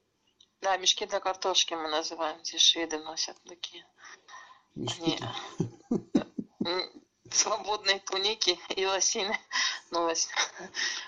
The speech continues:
Speaker 1: да, к сожалению. Такую временную одежду. Всё надеялась похудеть. Нет, я так особенно не, не одевала, г-, э, приобретала гардероб. Всё надеялась похудеть, просто растягивала свои, э,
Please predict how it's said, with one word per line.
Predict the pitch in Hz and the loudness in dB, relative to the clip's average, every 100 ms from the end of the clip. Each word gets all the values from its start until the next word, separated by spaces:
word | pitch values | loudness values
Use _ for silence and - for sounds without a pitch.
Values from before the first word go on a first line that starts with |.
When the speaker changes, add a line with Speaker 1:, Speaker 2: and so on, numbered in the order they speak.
| - | -8
Speaker 1:
да, | 160 143 147 160 - - - - - | -2 0 0 0 -4 -8 -14 -2 -2
к | - | 2
сожалению. | 190 190 190 196 180 175 175 - _ - - - - | 6 6 6 4 4 2 0 -4 _ -8 -6 -6 -4
Такую | 247 214 196 | -2 0 0
временную | 233 240 214 202 185 | 2 4 6 4 2
одежду. | 202 196 180 165 - 220 - - | -2 2 4 4 2 -4 -2 2
Всё | 240 | 4
надеялась | 247 208 202 196 190 | 4 0 2 2 2
похудеть. | 185 - 185 175 240 247 - | -2 -2 -2 4 2 4 0
Нет, | 180 185 - _ _ _ - | 2 0 -2 _ _ _ -6
я | 175 175 | -2 0
так | 190 | 2
особенно | 202 - 196 185 180 | 2 0 0 2 2
не, | 180 170 - | 0 -10 -8
не | 185 185 | 0 4
одевала, | 180 170 185 202 294 254 | 4 2 0 2 2 0
г-, | 196 - - _ - | -2 -6 -6 _ -6
э, | 170 - | -4 -4
приобретала | - 175 175 - 220 233 | 0 0 0 2 4 2
гардероб. | 202 180 180 185 185 - - - - | 0 -4 -2 -2 -2 -6 -12 -8 0
Всё | 190 | 2
надеялась | 190 180 170 196 185 190 | 2 2 2 2 6 4
похудеть, | 185 - 196 202 247 | 4 -2 -2 2 2
просто | 214 190 - 185 | 4 2 2 2
растягивала | 196 190 214 240 214 196 185 185 | 4 4 4 2 2 0 2 2
свои, | - 180 196 196 | 2 2 2 0
э, | - - - - - - - | -4 -20 -20 -16 -16 -16 -18